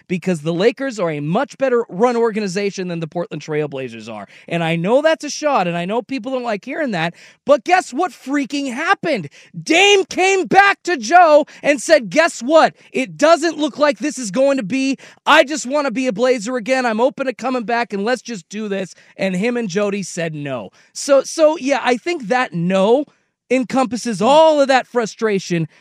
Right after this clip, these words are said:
in that final, as he said, he hasn't talked to him since,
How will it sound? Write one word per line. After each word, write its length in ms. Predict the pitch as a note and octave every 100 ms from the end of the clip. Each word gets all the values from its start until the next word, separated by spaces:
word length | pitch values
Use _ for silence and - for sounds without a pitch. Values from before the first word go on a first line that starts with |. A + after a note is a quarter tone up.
| _ F3
in 260 | F#3+ F3+
that 340 | E3+ G#3+ A#3+ -
final, 760 | - - B3 A#3+ A3+ G3 F#3 _
as 260 | - E3 -
he 100 | G#3+
said, 220 | - B3
he 60 | G3
hasn't 260 | G#3 G3
talked 260 | G#3+ A#3 -
to 80 | B3+
him 80 | A#3+
since, 400 | - C4+ B3+